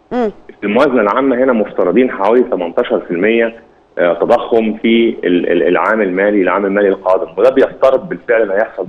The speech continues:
Speaker 2: تحرير أو تحريك في سعر الطاقة. طبعًا تحريك سعر الطاقة في حد ذاته، سواء كان المحروقات أو أسعار الكهرباء، ما بيبقاش له نفس الأثر اللي بياخده مثلًا الأمر زي زيادة، زي تحرير سعر الصرف أو كده،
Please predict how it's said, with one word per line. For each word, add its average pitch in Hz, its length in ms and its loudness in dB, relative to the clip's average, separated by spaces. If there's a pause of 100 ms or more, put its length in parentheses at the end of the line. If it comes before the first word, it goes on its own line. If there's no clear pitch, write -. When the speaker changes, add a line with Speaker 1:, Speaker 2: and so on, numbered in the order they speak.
Speaker 2:
تحرير 113 440 0
أو 85 100 -2
تحريك 113 500 0 (120)
في 107 240 2 (300)
سعر 107 180 4
الطاقة. - 380 -4 (300)
طبعًا 135 260 2
تحريك 143 400 0
سعر 135 180 2
الطاقة 123 400 0
في - 160 -8
حد 113 220 -2
ذاته، 104 380 0
سواء 107 380 0
كان 95 160 -4
المحروقات 87 680 -2
أو 101 340 2 (100)
أسعار 113 320 0
الكهرباء، 101 720 0 (200)
ما 90 60 -4
بيبقاش 123 280 0
له 113 80 4
نفس 117 240 -2
الأثر 117 440 0 (460)
اللي 90 680 2
بياخده 101 460 0
مثلًا 104 340 0
الأمر 101 640 0
زي 98 360 2 (100)
زيادة، 101 220 2 (400)
زي 104 160 4
تحرير 107 440 -2
سعر 92 280 0
الصرف - 360 0
أو 78 140 0
كده، 123 320 0